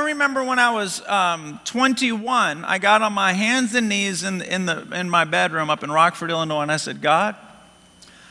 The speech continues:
I want to get married." Now, I've got this thing between me and God that I don't pray for anything unless I have,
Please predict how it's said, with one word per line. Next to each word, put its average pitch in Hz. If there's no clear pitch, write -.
I -
want 165
to 156
get 139
married." -
Now, 165
I've 226
got -
this 202
thing 190
between 139
me 123
and 110
God 104
that 156
I 190
don't 226
pray 185
for 135
anything 139
unless 147
I 175
have, 151